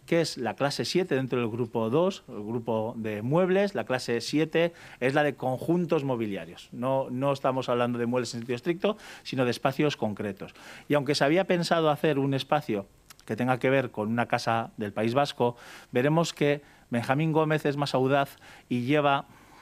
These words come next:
su creación a otro, a otro terreno. Este es el espacio que ven aquí, es el que tiene que ver con la clase siete, que estaba conformado por cuatro galerías.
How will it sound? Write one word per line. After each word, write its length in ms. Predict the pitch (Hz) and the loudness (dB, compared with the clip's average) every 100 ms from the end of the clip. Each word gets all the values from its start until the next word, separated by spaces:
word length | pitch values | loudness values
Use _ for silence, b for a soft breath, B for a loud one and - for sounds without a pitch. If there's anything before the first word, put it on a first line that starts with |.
| B _ _ _ - - | B _ _ _ -20 -12
su 160 | - 135 | -6 0
creación 540 | 135 127 - 143 135 - | 2 2 2 0 0 0
a 100 | 127 | 2
otro, 520 | 127 127 120 107 107 B B B B B | 2 2 2 0 -6 B B B B B
a 120 | 120 | 0
otro 240 | 127 127 113 | 2 0 -2
terreno. 400 | 92 87 80 90 - B B - | -2 -6 -10 -14 -20 B B -2
Este 200 | 190 190 | 0 0
es 80 | 165 | 0
el 80 | 143 | 2
espacio 380 | 135 135 139 117 | 2 0 0 2
que 100 | 131 | 2
ven 140 | 127 | 2
aquí, 400 | 120 - 131 - | 0 0 -2 0
es 220 | 123 120 | -2 0
el 460 | 123 120 120 117 113 | 2 4 2 2 0
que 100 | 120 | -4
tiene 300 | 113 127 117 | 0 0 0
que 120 | 120 | 0
ver 260 | 117 113 107 B B B | 2 2 -2 B B B
con 140 | - 120 | 0 2
la 100 | 110 | 4
clase 280 | 120 - 120 | 2 2 0
siete, 460 | 160 170 180 202 - _ _ b b b b b | 0 2 2 0 -2 _ _ b b b b b
que 80 | - | -4
estaba 340 | 113 135 127 | 0 2 2
conformado 960 | 117 131 - 131 143 147 156 170 233 - B B B _ | 2 0 2 2 4 4 4 2 0 -10 B B B _
por 300 | - 165 160 - - | 0 2 0 -6 -2
cuatro 240 | 160 143 123 | 0 0 0
galerías. 600 | 107 87 80 76 - | 0 -2 -6 -10 -14